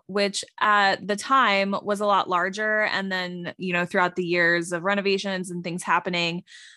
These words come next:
um, that one room that she stayed in has been divided into three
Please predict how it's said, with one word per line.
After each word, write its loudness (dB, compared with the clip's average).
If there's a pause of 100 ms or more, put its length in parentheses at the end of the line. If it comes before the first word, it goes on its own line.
(160)
um, 4
that 2
one 2
room -2
that -4
she -6
stayed -2
in 0
has -2
been -2
divided 0
into -4
three -4